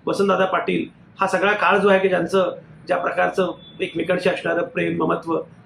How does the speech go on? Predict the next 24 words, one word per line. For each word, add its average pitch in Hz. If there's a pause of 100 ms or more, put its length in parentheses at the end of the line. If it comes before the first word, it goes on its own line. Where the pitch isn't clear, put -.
हा -
तर 226
फार 226 (160)
वेगळा 208
मुद्दा -
आहे. - (580)
पण 320
अगदी 202
अलीकडच्या 277
कालावधीमध्ये 220
सुद्धा 156
आपण -
हे 165
बघितलेलं 233
आहे. - (1300)
गोपीनाथ 185
मुंडे 180
आणि 185
विलासराव 175
देशमुख 165
यांची 160
मैत्री 170
पाहिलेली 147
आहे -